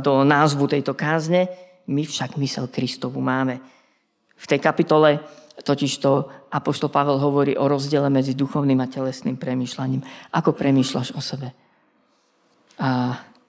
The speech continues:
premýšľaš ako Božie milované dieťa? Alebo, a, sa darí žalobcovi bratov, nepriateľovi,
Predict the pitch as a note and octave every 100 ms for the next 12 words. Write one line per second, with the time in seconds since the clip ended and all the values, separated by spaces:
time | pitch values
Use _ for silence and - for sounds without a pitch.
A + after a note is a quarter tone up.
0 | _ _ _ _ _ _ _ _ _ _
1 | _ - D3 D3+ D3+ D3+ C#3+ - D3 C#3+
2 | C#3+ C#3+ D3 C#3+ C#3+ C#3 C#3 C#3 C3 C3
3 | - _ _ _ _ _ _ _ _ _
4 | _ _ _ _ _ - D3 D#3 F3 D#3
5 | D3+ C#3+ - - - _ _ _ _ _
6 | - D3 C#3 C#3 - D3+ F#3 A3 D3 D3
7 | D#3 F3 E3 - F3 D#3+ E3 E3 C#3 D#3+
8 | E3 D3+ C#3+ C3 C3 C#3 D#3+ - -